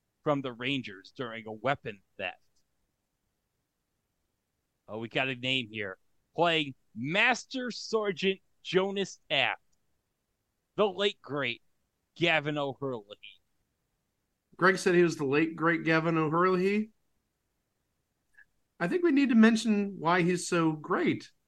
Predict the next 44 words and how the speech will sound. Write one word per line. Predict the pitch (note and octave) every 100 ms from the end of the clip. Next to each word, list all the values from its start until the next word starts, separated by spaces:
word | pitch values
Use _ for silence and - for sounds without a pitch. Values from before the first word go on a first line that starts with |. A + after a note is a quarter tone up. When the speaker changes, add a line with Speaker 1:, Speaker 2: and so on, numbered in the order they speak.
| _ _ _
Speaker 2:
He | C#4 F#4+
was | E4 -
Chuck | E4+ D4+ -
Cunningham | E4+ D4+ D4+ B3+ B3+
on | B3
Happy | B3 D#4 D#4
Days. | G3+ F3+ D#3+ - -
He | C#4
went | C4+ A3+
up | A3+ A3+
the | A3+
stairs | - C4+ C4
and | A3 F3+
never | A#3 A#3+
came | G#3 A3+
back | G3+ G#3+ -
down. | E3+ D3 C3 G#2+ G#2+ _ _ _ _ -
Speaker 1:
That's | E3 E3+ -
right. | E3 E3+ D#3+ C#3+ _ _ -
Who | C4 D#4
knows? | C#4 G#3+ D3+ - _
Maybe | D3+ G#3 B3+ A3+ A#3
Barry | C4 B3+ C4+ C4
killed | G3+ - D#4+ E4+
him. | B3+ F3+ A#2 _ _ -
Maybe | A3+ C4 G#3+
he | B3+
went | G3 C4 C4
<laughs> | B3
into | A3+ B3+
the | A#3+ _ C#4+
past | C#4+ -
and | A#3 _ -
killed | C4+ C4 -
him | F#3+ F3 _ _ _ -
to | A3+
torture | - D4 B3+ C4+
poor | F#3+ B3 C4 G#3
Henry | C4 C4+ B3 B3+ G3+
Winkler | C#4+ C#4+ A#3+ A3+ A3+ G#3+
in | A3+
the | A#3 C#4
past, | D4 A#3+ - D#4+
too, | C#4+